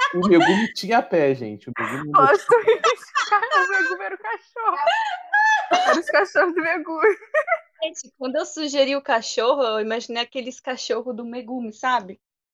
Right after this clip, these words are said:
Speaker 3: E no
Speaker 2: Hum.
Speaker 3: fim acabou
Speaker 2: Então,
Speaker 3: que o cachorro
Speaker 2: agora
Speaker 3: é
Speaker 2: é meu headcanon. Meu headcanon o quê?
Speaker 1: Tá bom. E chutou quem bateu nele. Porém, quando ele estava no chão, quase sem vida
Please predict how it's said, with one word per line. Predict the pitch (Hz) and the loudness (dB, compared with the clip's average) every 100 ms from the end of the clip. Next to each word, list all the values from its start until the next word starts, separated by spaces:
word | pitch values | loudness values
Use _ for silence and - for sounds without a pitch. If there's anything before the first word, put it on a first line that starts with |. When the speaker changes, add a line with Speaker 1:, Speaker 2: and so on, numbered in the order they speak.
| _ _ _ | _ _ _
Speaker 3:
E | 254 | 2
no | 262 | 4
Speaker 2:
Hum. | |
Speaker 3:
fim | 220 226 349 | 6 6 4
acabou | 349 311 262 | 4 2 2
Speaker 2:
Então, | 320 285 | 0 2
Speaker 3:
que | |
o | 262 | 4
cachorro | 294 247 | 6 6
Speaker 2:
agora | 294 330 | 6 6
Speaker 3:
é | 240 | 4
Speaker 2:
é | |
meu | 240 | 2
headcanon. | 254 247 - - 226 226 240 277 339 _ _ 277 | -4 -4 -4 -8 -6 -4 -6 -10 -18 _ _ -10
Meu | 233 | -2
headcanon | 220 226 233 233 | -2 0 0 0
o | 254 | -2
quê? | 320 269 196 - _ _ _ _ _ | -2 -2 -2 -6 _ _ _ _ _
Speaker 1:
Tá | 117 117 - | -8 -8 -8
bom. | 95 92 _ _ _ _ - | -12 -12 _ _ _ _ -14
E | |
chutou | - 220 - 165 | -10 -6 0 0
quem | 170 160 | 0 0
bateu | 156 170 175 | 0 0 -2
nele. | 135 123 - | -2 -4 -2
Porém, | 208 185 214 240 | 2 4 2 0
quando | - 196 202 185 | -2 -2 0 2
ele | 196 185 | 0 0
estava | 170 - 160 170 175 | -2 2 4 4 2
no | 151 | 0
chão, | 135 - 135 | -4 -4 -4
quase | 131 127 131 135 | 0 0 0 -6
sem | - 170 | -8 -8
vida | 135 104 127 135 101 | -8 -4 -4 -4 -6